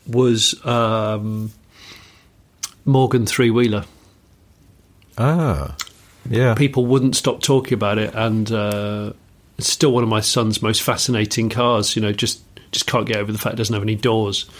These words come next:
Speaker 1: Um, so really, really like that. And then I did it in a,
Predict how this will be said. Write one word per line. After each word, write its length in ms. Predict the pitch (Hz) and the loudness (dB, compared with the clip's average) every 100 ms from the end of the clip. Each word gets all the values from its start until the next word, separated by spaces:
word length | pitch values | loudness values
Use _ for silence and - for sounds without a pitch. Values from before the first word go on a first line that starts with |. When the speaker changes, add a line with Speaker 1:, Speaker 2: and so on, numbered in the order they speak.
| - - - - - - _ | -20 -20 -20 -20 -20 -20 _
Speaker 1:
Um, 220 | 131 123 | 0 0
so 180 | 120 135 | 0 2
really, 440 | 131 135 156 147 135 | 2 4 4 4 4
really 280 | 131 120 113 | 4 2 2
like 340 | 110 - - | 0 -4 -6
that. 260 | 104 98 101 - - _ _ - _ _ _ _ - - _ 139 | -6 -6 -10 -16 -20 _ _ -20 _ _ _ _ -20 -20 _ -4
And 160 | 147 | -2
then 340 | 147 185 135 127 | 2 2 2 0
I 260 | 147 151 | 2 2
did 320 | 156 143 156 156 | 2 2 2 4
it 180 | 156 | 2
in 360 | - 151 151 156 | 2 0 0 -2
a, 580 | 143 143 147 147 147 143 | 2 2 4 2 2 0